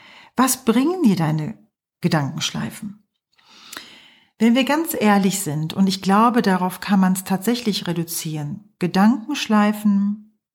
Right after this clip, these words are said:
haben immer das Gefühl von Angst oder Ohnmacht, auch hinter Ohnmacht steht Angst, also alles letztlich kann man auf Angst reduzieren.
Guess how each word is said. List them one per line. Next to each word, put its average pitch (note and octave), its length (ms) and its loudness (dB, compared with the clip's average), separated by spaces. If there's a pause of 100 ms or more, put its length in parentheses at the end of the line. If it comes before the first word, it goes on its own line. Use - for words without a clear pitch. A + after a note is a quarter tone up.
(680)
haben E3+ 380 -2 (100)
immer A#3+ 380 4
das F#3 320 -2
Gefühl G3 800 -4 (100)
von - 420 -8 (120)
Angst G3+ 880 0 (120)
oder D3+ 380 -6
Ohnmacht, G#3 680 2
auch D#3 140 -8
hinter E3 280 -4
Ohnmacht G3+ 460 2
steht - 380 -4
Angst, F3 280 0
also F3 200 -4
alles D4 360 0
letztlich G#3 420 -2
kann F#3 200 0
man F3 160 2
auf - 300 -6
Angst A#3+ 440 2
reduzieren. D#3 720 -2